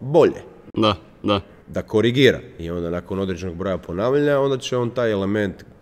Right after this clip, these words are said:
Speaker 1: koji mu šteka, osjetit će na svojoj koži sam da ga je prevladao i nadvladao i da može krenuti dalje.
Speaker 2: Što mislite o tom vječnom trendu odlaska u Ameriku,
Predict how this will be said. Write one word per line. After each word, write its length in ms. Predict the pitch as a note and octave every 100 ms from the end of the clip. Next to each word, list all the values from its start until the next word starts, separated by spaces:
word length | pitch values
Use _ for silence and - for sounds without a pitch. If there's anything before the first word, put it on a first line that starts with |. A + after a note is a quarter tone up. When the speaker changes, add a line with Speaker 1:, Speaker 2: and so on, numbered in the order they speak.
| - -
Speaker 1:
koji 180 | - D#2+
mu 100 | D2+
šteka, 540 | - - C3 - D#3 D3 - - - -
osjetit 340 | - A2 -
će 100 | -
na 60 | F#2+
svojoj 300 | - G#2 F#2
koži 720 | - G#2+ A#2 A#2 A#2+ A2+ G2 - - - - - - - - - _ _ - - -
sam 480 | - - B2 A2+ D#2+ - -
da 180 | D#2
ga 120 | D2+ D#2
je 180 | D2+ D2 -
prevladao 540 | E2+ D#2 F2 F#2+ F#2+
i 40 |
nadvladao 460 | E2+ D2+ D#2+ G2+ A#2
i 40 |
da 60 | A2
može 220 | G#2+ G#2
krenuti 260 | G2+ G2+ F#2
dalje. 180 | C2+ G#1+ - - - _ - - -
Speaker 2:
Što 140 | -
mislite 320 | - D3 B2 G#2+
o 60 |
tom 220 | G2 A2+
vječnom 400 | A2 A2+ A2 G2
trendu 420 | F2+ G2+ G#2 G2+ F#2
odlaska 520 | F#2+ G2 F#2+ - G2
u 100 | F#2
Ameriku, 720 | F#2 G2 F#2+ F2+ - D2+ F2